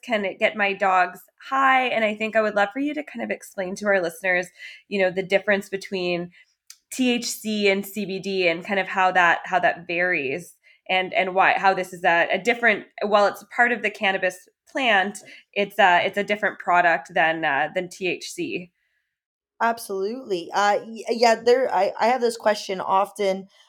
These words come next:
Speaker 2: Um, and, and so the cannabis plant itself actually has four different compounds that can be extracted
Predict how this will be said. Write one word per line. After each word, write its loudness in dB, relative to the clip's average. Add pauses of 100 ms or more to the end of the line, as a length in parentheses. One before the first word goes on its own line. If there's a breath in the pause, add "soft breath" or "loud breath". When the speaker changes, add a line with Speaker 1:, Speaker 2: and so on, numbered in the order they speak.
(160 soft breath)
Speaker 2:
Um, 4
and, -2 (140)
and 0
so 0 (360)
the 2
cannabis 2
plant 2
itself 2
actually 2
has 0
four 0
different 0
compounds 0
that 0
can -10
be -6
extracted -4